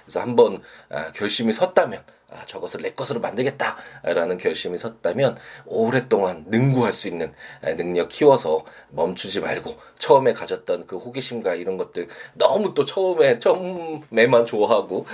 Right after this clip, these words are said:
나중에 지치지 말고, 아, 좀 적당히, 아, 그것을 오랫동안 한번 배워가서 내 것으로 만들어봐야지라는, 에, 그런 마음가짐으로, 아, 접하면, 아, 그렇게 능구할 수 있는, 에, 능력들이 조금씩 키워져 간다면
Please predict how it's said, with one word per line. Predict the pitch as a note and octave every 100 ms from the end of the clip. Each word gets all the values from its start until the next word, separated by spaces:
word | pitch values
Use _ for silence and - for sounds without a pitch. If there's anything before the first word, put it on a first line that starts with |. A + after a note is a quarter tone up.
| A3+
나중에 | - F#2 G2+ F#2+
지치지 | - A2+ C#3+ A#2
말고, | F#2 D#2 D2+ A2+ - - -
아, | C2+ C#2+ C#2
좀 | F2
적당히, | E2 - - - A#2+ A2+ F#2+ - - -
아, | - D#3
그것을 | - E2+ -
오랫동안 | - A#2 A#2+ B2 A#2+ G2 F#2 F#2 - -
한번 | F2+ E2+
배워가서 | D#2+ E2+ F2 F2 E2+ F#2+
내 | D#2
것으로 | - G2 F#2+
만들어봐야지라는, | D#2 - G2+ F#2+ G2 F#2 A2+ A2+ G2 E2+ D#2+ C#2+ - -
에, | C#2+
그런 | - F2+
마음가짐으로, | D#2+ D#2 E2 E2 D#2+ D#2+ D2+ D3 F3+ - - -
아, | D#2+
접하면, | - - B2+ G2 E2 D#2 - -
아, | C2+
그렇게 | C#2+ - F#2
능구할 | F#2 C3 B2+ A#2 G2
수 | -
있는, | E2+ D#2+ D2+ -
에, | -
능력들이 | E2 F#2 F2+ - F2+
조금씩 | - F2 E2 F2
키워져 | - D#3+ D3+ C3+
간다면 | - D#3 E3 - D3 G3